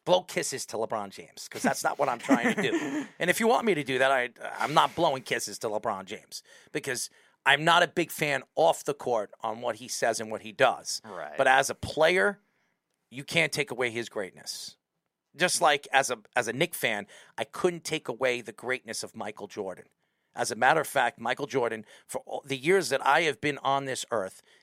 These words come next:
Speaker 1: is still the greatest professional athlete I've ever watched play a professional sport. And I've seen a lot of greats. I've seen Tom Brady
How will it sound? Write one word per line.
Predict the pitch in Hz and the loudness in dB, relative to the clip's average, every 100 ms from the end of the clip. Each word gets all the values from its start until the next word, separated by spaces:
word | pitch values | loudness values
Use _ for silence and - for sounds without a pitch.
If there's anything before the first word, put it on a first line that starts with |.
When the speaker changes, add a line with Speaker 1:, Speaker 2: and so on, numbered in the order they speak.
| - | -6
Speaker 1:
is | 117 | -4
still | - 143 | 0 0
the | 135 | 0
greatest | 135 120 151 165 160 - - - _ _ _ _ | -6 0 0 2 0 -2 -8 -16 _ _ _ _
professional | - 127 - 156 - 156 131 | -6 -6 2 2 2 -2 2
athlete | 131 127 123 110 | 2 0 -6 -2
I've | 117 110 127 | -2 0 0
ever | 127 | 0
watched | 120 120 107 - | 0 0 0 -4
play | - 117 107 | -6 -4 -4
a | - | -8
professional | - 104 104 101 92 | -12 -6 -8 -8 -16
sport. | - - - - - | -16 -16 -18 -20 -14
And | 110 - | -12 2
I've | 160 156 | 2 2
seen | - 131 104 | -4 -6 -6
a | |
lot | 104 110 110 | -4 -2 -2
of | 107 | -4
greats. | 104 95 - - - | -8 -12 -8 -10 2
I've | 135 165 | 4 4
seen | - 151 | 0 -6
Tom | - 131 123 | -2 -2 0
Brady | 127 127 120 | -4 -4 -12